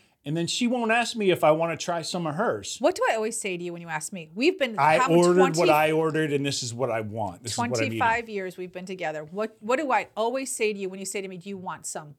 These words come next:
Speaker 2: What do I say? What's my answer? Categorically.
Speaker 1: If I wanted it, I would have ordered it.
Speaker 2: No, that's not my answer.
Speaker 1: That's your answer when I ask you if you want some?
Speaker 2: I say no.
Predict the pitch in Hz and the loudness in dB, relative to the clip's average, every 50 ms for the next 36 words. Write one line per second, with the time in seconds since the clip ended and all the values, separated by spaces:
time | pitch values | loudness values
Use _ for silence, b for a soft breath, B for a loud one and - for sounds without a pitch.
0 | _ _ 170 190 202 196 202 226 208 190 185 175 - 185 160 180 190 190 269 240 | _ _ -12 -12 -10 -8 -6 -4 -4 -4 -4 -6 -8 -10 -10 -10 -10 -8 -8 -8
1 | 214 185 170 165 - - 135 - - _ _ - 202 208 214 214 202 196 190 190 | -8 -8 -8 -10 -12 -12 -12 -14 -16 _ _ -6 -2 0 0 0 -2 -2 -4 -6
2 | 180 - - 156 135 117 - 123 120 113 107 107 104 113 123 120 131 139 143 143 | -6 -4 -2 -2 0 2 2 4 2 2 2 -2 -4 -2 -2 0 0 0 0 2
3 | 156 160 170 180 170 - - - _ _ _ _ _ _ _ _ _ _ _ - | 2 2 2 0 -2 -4 -20 -20 _ _ _ _ _ _ _ _ _ _ _ -10
4 | 107 92 80 85 95 90 104 104 107 98 95 87 82 87 78 78 90 214 254 262 | -10 -10 -8 -6 -6 -6 -6 -8 -8 -10 -10 -10 -12 -14 -16 -12 -8 -6 -6 -6
5 | 240 233 _ _ _ _ _ - 208 - - 240 226 214 208 165 151 139 - - | -6 -8 _ _ _ _ _ -10 -10 -8 -6 -8 -8 -8 -10 -12 -14 -14 -16 -16
6 | - - - 170 175 - 320 254 156 143 147 - 156 147 151 143 135 127 135 131 | -8 -2 -2 -2 0 -2 -2 -2 -2 -2 -2 -2 -4 -4 -4 -4 -4 -4 -4 -6
7 | - 135 123 123 120 113 113 117 113 123 160 202 - _ _ - 175 180 180 - | -6 -6 -6 -6 -6 -6 -8 -8 -8 -8 -8 -10 -10 _ _ -8 -8 -8 -8 -8
8 | - 175 156 147 156 170 _ _ _ _ _ _ 175 165 156 117 - - | -6 -6 -6 -6 -8 -10 _ _ _ _ _ _ _ _ -18 -18 -18 -20